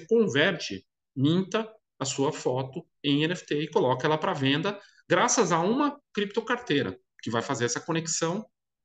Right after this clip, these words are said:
que vai tornar aquilo, é, vai fazer essa conexão pra ter o acesso, pra poder fazer a compra, né, e os meios de pagamento.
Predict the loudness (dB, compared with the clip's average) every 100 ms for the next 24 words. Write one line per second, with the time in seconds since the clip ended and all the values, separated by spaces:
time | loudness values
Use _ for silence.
0 | _ -2 0 2 4 4 4 0 0 -2
1 | -2 -2 -6 _ _ _ -4 -2 -2 -4
2 | -12 _ -2 2 2 2 0 -2 -2 -2
3 | -2 0 2 2 0 0 -2 -6 -10 -6
4 | -4 -2 -2 -4 -2 0 0 -2 -10 -12
5 | _ _ -6 0 2 2 4 2 0 -2
6 | -2 -2 -2 -4